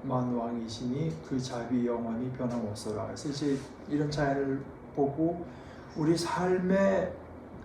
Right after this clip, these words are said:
이제 함께 하시면서 간섭하시고 역사하시는 하나님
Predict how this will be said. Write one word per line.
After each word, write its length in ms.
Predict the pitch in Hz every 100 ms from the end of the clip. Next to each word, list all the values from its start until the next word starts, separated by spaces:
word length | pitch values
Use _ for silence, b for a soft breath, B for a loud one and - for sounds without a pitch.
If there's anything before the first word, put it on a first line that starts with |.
| -
이제 340 | 151 139 127 - - - - -
함께 360 | - 170 156 151
하시면서 440 | 131 139 131 131 131
간섭하시고 760 | 151 143 147 - 135 131 135
역사하시는 680 | 127 127 143 127 123 127 131
하나님 580 | 131 147 131 127 120 117